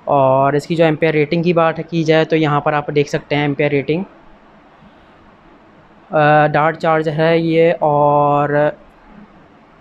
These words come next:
यहाँ पे येलो एक्सेंट दिया गया है और ये थ-, ये थर्टी watt को support करता है। अ, यहाँ पे मैंने, अ, shorts में भी डाल दिया है इसी करीब से।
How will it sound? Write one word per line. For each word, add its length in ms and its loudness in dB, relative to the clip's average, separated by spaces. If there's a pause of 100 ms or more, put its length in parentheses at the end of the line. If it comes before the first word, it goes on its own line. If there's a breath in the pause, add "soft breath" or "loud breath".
(840)
यहाँ 180 2
पे 120 0
येलो 280 2
एक्सेंट 320 -2
दिया 160 2
गया 200 2
है 220 -4 (400 loud breath)
और 100 4
ये 140 0
थ-, 280 -8
ये 40 0
थर्टी 280 -2
watt 180 0
को 80 -4
support 340 -2
करता 220 0
है। 240 2
अ, 360 2
यहाँ 260 0
पे 100 -2
मैंने, 320 0
अ, 220 -2
shorts 400 -2
में 80 -2
भी 80 -4
डाल 280 0
दिया 200 -2
है 160 0 (460 loud breath)
इसी 160 -8
करीब 300 -2
से। 240 -2